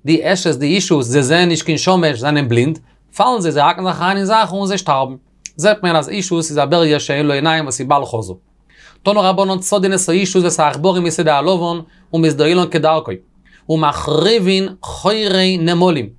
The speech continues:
מיר קענען מחריב זיין, אז זיי דא לעכער,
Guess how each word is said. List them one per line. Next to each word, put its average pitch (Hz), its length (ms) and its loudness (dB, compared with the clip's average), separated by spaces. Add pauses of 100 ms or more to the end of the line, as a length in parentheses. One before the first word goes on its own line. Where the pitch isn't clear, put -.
(500)
מיר 131 120 -4
קענען 170 300 0
מחריב 175 400 0
זיין, 165 360 0 (240)
אז 135 160 -2
זיי 135 80 -4
דא 156 100 2 (200)
לעכער, 151 580 -2